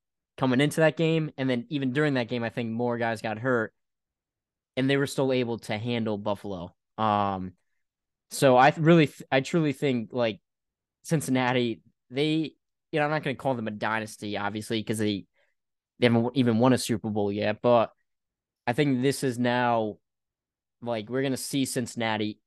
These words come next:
not just make the wild card, sneak into the playoffs. Like, I mean, back-to-back A F C championships. And if they can win this upcoming Sunday, then you could really check them in back-to-back Super Bowl appearances. Um, so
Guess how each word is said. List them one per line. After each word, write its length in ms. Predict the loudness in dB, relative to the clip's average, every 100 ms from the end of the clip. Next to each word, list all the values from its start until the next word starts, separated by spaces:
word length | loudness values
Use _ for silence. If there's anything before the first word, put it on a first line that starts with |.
| _ -4
not 280 | 0 0
just 340 | -2 -6 -6 -12
make 200 | -8 -6
the 80 | -4
wild 360 | -2 0 -2 -2
card, 400 | -2 0 -2 -6 _ _ _ _ _ _
sneak 320 | -6 -2 -2 -2
into 120 | -10
the 60 |
playoffs. 400 | -4 0 0 0
Like, 180 | -2 -2
I 40 | 0
mean, 260 | 0 -2 -8 _
back-to-back 440 | 0 2 4 2 4
A 100 | 0
F 60 |
C 120 | 0 -6
championships. 800 | -4 -4 -6 -10 -10 -12 -14 -20 _ 0
And 180 | 0
if 40 | 4
they 140 | 2
can 200 | 4 4
win 300 | 6 6 4
this 220 | 4 2
upcoming 340 | 2 0 0 0
Sunday, 540 | -2 0 2 2 0 -8 _ _ _ _ _ _ -4
then 360 | 0 0 -2 -6
you 140 | -6
could 140 | -4
really 260 | -2 0 0
check 260 | -2 -8 -8
them 200 | -10 -10 -10
in 260 | -8 -8
back-to-back 480 | 0 0 2 0 0
Super 240 | -2 -4
Bowl 160 | -2 -2
appearances. 640 | -2 -4 -4 -4 -8 -8 -14 _ _ _ _ -2
Um, 580 | 2 2 2 -2 -4 -12 _ _ _ _
so 560 | -4 4 6 6 2 -2